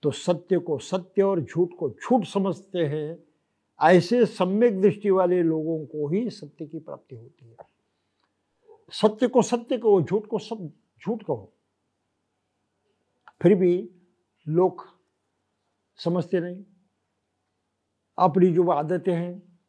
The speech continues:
उसको ही मानते रहते हैं, उसको ही चिपके रहते हैं और धम्म में भी वो मिलावट कर देते हैं, आज भी कर रहे हैं।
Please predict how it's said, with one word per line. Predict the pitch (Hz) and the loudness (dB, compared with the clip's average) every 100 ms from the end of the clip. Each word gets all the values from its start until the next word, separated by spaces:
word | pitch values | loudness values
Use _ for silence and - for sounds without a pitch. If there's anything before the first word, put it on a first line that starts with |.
| _ 131 | _ -12
उसको | 131 170 | -6 -2
ही | 170 | -2
मानते | 175 165 175 | -4 -8 -8
रहते | 170 165 165 | -8 -10 -16
हैं, | 170 _ 131 | -20 _ -18
उसको | - 175 | -4 -2
ही | |
चिपके | 170 156 - 175 | -2 -10 -4 -2
रहते | 175 170 175 | -2 -4 -8
हैं | 160 175 _ _ _ _ _ _ _ | -8 -12 _ _ _ _ _ _ _
और | 143 156 | -4 -4
धम्म | 127 160 185 | -2 0 2
में | 175 170 | 2 2
भी | 160 170 | 0 -4
वो | 165 147 | -6 -6
मिलावट | 151 170 180 - | 0 0 0 -4
कर | 175 | -10
देते | 156 170 170 | -8 -10 -10
हैं, | 165 170 175 _ _ _ _ _ _ - | -10 -12 -18 _ _ _ _ _ _ 4
आज | 190 220 | 6 6
भी | 320 | 2
कर | 247 240 | 0 -4
रहे | 349 151 | -8 -12
हैं। | 101 | -14